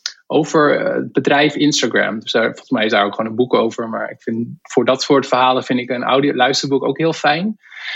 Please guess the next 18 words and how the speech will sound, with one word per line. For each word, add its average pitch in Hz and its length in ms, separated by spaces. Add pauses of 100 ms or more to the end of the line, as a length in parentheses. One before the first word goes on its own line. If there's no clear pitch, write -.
(360)
En, 139 240
eh, 135 180
nou, 127 160
het 123 80
klinkt 151 200
misschien 156 240
heel 160 160
stom 170 320
voor 143 140
een 120 100
aantal 127 180
mensen 120 340
dat 117 120
ik 117 80
dit 113 180
zeg. - 260 (580)
Maar, 135 580
ehm, 127 380